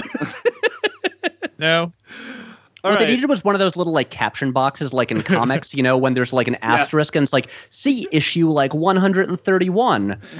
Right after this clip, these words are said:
Speaker 4: Yeah.
Speaker 3: That's what they needed in this movie.
Speaker 4: <laughs> A, a note from the editor. <laughs>
Speaker 3: Yeah.
Speaker 2: All right.
Speaker 4: Yeah.
Speaker 2: Uh, Han and Chewie track down Lando, uh, Lando, and Han again challenges him to a sabacc game for possession of the Falcon.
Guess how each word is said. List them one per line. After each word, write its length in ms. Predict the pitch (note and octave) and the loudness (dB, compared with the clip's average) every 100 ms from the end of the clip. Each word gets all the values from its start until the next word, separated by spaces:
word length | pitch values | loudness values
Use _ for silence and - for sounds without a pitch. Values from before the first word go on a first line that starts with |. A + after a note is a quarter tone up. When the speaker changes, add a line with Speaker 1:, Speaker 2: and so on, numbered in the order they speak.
| - D#3 | -10 -4
Speaker 4:
Yeah. 140 | C#3 | 2
Speaker 3:
That's 260 | D3+ E3 D#3+ | 2 0 0
what 140 | E3 | 2
they 80 | C#3+ | 2
needed 260 | B2+ G#2+ | 2 0
in 60 | G2+ | -2
this 120 | F#2 G2+ | -4 -6
movie. 260 | E2 C#2+ | -8 -6
Speaker 4:
<laughs> 40 | D3 | -2
A, 180 | D3+ | 0
a 100 | F3+ | 2
note 300 | F#3+ D#3+ C#3+ | 2 0 -2
from 120 | F3 D#3 | -6 -6
the 140 | D3 | -2
editor. 420 | C3+ C3 A#2 A2 - | -4 -4 -4 -4 -4
<laughs> 480 | - F#3 G#3 G3+ F#3+ | -6 -6 -6 -4 0
Speaker 3:
Yeah. 260 | A#2+ E2 G3 - G3+ A3 E3 - _ | 0 -2 -6 -10 -8 -6 -6 -8 _
Speaker 2:
All 60 | D3+ | 0
right. 240 | D#3 A#2 A2 | 0 0 -4
Speaker 4:
Yeah. 60 | |
Speaker 2:
Uh, 320 | C3+ C3+ C3+ | -2 0 -2
Han 220 | - F#3+ A#3+ | 0 0 2
and 120 | G#3+ | 0
Chewie 480 | - F#3+ F3 E3 E3 | 0 0 2 0 -2
track 340 | F#3 E3+ - | -6 -6 -2
down 240 | F3+ F3 | 0 0
Lando, 520 | C#3+ C#3 D3+ D3+ D3+ C#3 | 0 -2 0 0 0 0
uh, 240 | C3+ B2+ | 0 0
Lando, 440 | C#3 D#3 D#3+ D3+ C3+ | 0 0 2 0 -2
and 180 | C3 C3 | -6 -4
Han 200 | F3+ G#3+ | -2 -2
again 400 | D#3 C3+ F#3+ G3 | -2 0 2 0
challenges 500 | F3 E3 E3 D3 C3 | -2 -2 -2 -4 -6
him 120 | D3+ | -6
to 100 | C#3 | -4
a 40 | |
sabacc 420 | B2 B2 C3 C3 A#2+ | -4 -2 -2 -2 -2
game 260 | C3 B2+ | 0 0
for 100 | B2+ | -2
possession 440 | A2+ G#2+ A#2+ - B2 | -4 -2 -2 -2 -4
of 80 | G#2+ | -4
the 80 | |
Falcon. 500 | - B2 - C3 B2 | -2 -2 0 -2 -2